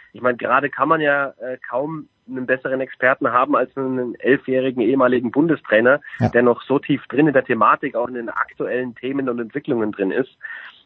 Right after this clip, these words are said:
Speaker 1: Äh, jetzt muss man natürlich auch respektieren, dass, ähm, Werner Schuster jetzt nicht darauf gewartet hat, dass ihn ein Fernsehsender anruft, sondern <laughs> der hat ja seinen Job als, äh, Lehrer und Trainer im Skigymnasium in Stams.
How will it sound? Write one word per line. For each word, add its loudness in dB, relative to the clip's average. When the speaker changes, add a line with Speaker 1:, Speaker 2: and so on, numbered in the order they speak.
Speaker 1:
Äh, 6
jetzt -2
muss 2
man 6
natürlich 0
auch 2
respektieren, -2
dass, 2
ähm, -4
Werner 2
Schuster -2
jetzt -2
nicht -6
darauf 2
gewartet 2
hat, -2
dass -4
ihn -4
ein -4
Fernsehsender 2
anruft, -2
sondern 2
<laughs> -10
der 4
hat -2
ja 4
seinen 0
Job -2
als, -2
äh, 0
Lehrer 0
und -6
Trainer 0
im -6
Skigymnasium 2
in -4
Stams. 2